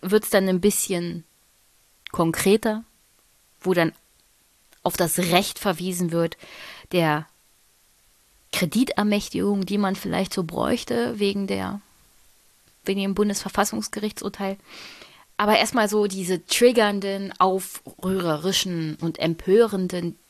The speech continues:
Textüberschriften. Und das sorgt natürlich dann dafür, dass Bürgerinnen und Bürger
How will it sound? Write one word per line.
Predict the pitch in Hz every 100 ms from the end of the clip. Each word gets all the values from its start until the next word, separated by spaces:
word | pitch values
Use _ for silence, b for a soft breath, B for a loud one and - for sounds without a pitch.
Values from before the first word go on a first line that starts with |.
| _ _ _ _ _ - _ _ _ _ - 196 240 - - - - _ _ _ _ _ _ _ _ _ _ _ _ _ _ _ _
Textüberschriften. | 233 226 226 - 277 - 302 320 _ _ b b b b b b b b b b _ -
Und | 196
das | 233 -
sorgt | 208 -
natürlich | 196 185 - 208 190 -
dann | 180 185 175 -
dafür, | - 175 175 - 175 175 - _ _ _ _ _ -
dass | 180 165 - -
Bürgerinnen | 180 190 180 170
und | 175 165
Bürger | 170 175